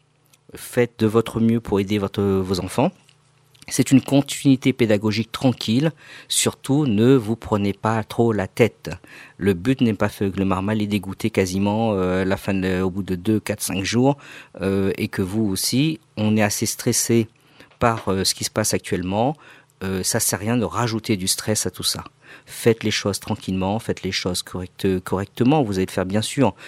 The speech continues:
Vous n'êtes pas des enseignants, on le comprend. Fait, accompagnez votre enfant.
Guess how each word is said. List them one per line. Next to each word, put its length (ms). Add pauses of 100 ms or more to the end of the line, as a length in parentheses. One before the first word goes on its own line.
(240)
Vous 120
n'êtes 160
pas 160
des 200
enseignants, 580 (340)
on 180
le 120
comprend. 640 (320)
Fait, 340
accompagnez 580
votre 320
enfant. 420